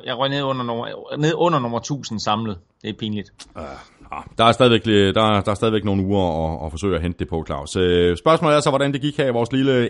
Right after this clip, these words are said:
Speaker 2: indbyrdes picks-konkurrence her i N F L-showet. N F L-showets stat wizard Lukas Willumsen skriver sådan her: "Runden bød på en ringe indsats fra jer begge." Tusind tak skal du have for det, Lukas.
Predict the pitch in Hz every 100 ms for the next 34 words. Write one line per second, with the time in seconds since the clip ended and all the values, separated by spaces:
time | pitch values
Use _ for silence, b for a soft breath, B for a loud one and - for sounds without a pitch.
0 | - 147 147 135 107 - 139 - 127 113
1 | 110 120 117 117 92 92 90 98 110 175
2 | 160 143 127 B B B - 104 117 117
3 | 123 117 - - - 127 123 113 95 147
4 | 156 139 120 - 110 101 151 165 131 120
5 | 139 151 127 110 - 135 104 135 127 113
6 | 160 110 B B B 90 131 160 139 147
7 | 147 135 117 107 76 80 80 95 143 202
8 | - 131 - 131 - - 110 98 120 165
9 | 165 131 104 117 113 - 87 98 - 151
10 | 160 165 147